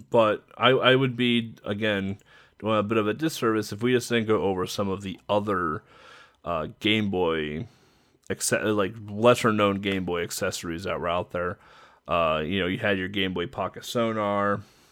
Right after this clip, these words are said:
you had, obviously, the Handy Boy, you had the Work Boy, which technically wasn't released, but there are Work Boys out there in,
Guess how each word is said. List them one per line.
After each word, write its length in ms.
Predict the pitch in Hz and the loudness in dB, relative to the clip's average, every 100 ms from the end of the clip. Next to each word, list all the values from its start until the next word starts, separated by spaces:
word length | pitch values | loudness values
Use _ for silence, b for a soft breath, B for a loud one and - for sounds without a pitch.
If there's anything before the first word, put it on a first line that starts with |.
| - | -10
you 100 | 95 | -6
had, 340 | 98 92 85 | -2 -2 -2
obviously, 400 | 90 90 87 90 | -4 -4 -4 -6
the 80 | 101 | -8
Handy 340 | - 92 85 | -4 -4 -4
Boy, 380 | 82 76 78 95 - B B B B B | -6 -6 -6 -8 -12 B B B B B
you 120 | 104 | -2
had 220 | 123 117 | 2 2
the 80 | 110 | 2
Work 300 | 143 220 - | 2 2 0
Boy, 340 | 101 95 95 | 2 4 4
which 480 | 95 104 - - - b b b b - | 2 0 -2 -10 -14 b b b b -8
technically 560 | - 254 247 220 220 | -2 -2 -2 0 2
wasn't 380 | 214 185 214 185 | 4 2 2 -2
released, 560 | 139 151 139 214 202 - | 0 2 2 2 -2 -2
but 220 | 165 - | -2 2
there 360 | 156 185 175 - | 2 4 2 2
are 280 | 131 170 | 2 2
Work 360 | 160 151 160 - | 2 0 0 -2
Boys 420 | 143 147 143 135 | 4 4 4 0
out 320 | - 147 - | -2 -2 -2
there 220 | 110 113 113 | 2 4 4
in, 440 | 117 120 123 120 | 2 0 -4 -8